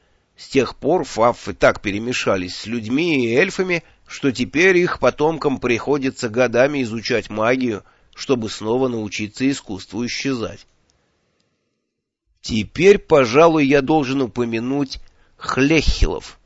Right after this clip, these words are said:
которые тоже похожи на людей, но обладают способностью подолгу жить под водой. В пригороде Эхо до сих пор живет несколько семейств хлехилов, и все они имеют два дома — на суше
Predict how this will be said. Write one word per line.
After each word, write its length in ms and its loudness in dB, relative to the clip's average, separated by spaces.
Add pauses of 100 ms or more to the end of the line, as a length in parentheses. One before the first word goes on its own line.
(220)
которые 480 0
тоже 380 2
похожи 500 -2
на 60 -4
людей, 440 -2 (360)
но 220 6
обладают 580 4
способностью 760 -4
подолгу 600 -2
жить 240 -8
под 160 -8
водой. 440 -4 (1000)
В 160 -20
пригороде 840 2
Эхо 260 -4
до 160 -6
сих 260 -10
пор 280 -4
живет 440 -4
несколько 560 -4
семейств 640 -6
хлехилов, 840 -4 (320)
и 160 -4
все 300 -2
они 300 -2
имеют 380 -2
два 240 2
дома — 400 -2 (320)
на 200 0
суше 520 -8